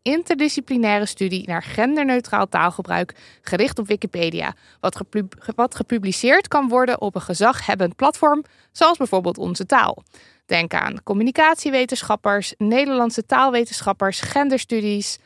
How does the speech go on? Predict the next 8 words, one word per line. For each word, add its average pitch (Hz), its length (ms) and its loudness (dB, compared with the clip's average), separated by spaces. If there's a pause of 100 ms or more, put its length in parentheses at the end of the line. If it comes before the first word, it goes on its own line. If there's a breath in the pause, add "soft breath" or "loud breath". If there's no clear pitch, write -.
(180)
antropologie. 208 960 0
Zo'n 226 200 0
publicatie 247 640 -2
moet 220 180 0
Wikipedia 220 640 0
dan 175 240 -2
eindelijk 269 500 2
overtuigen 190 640 0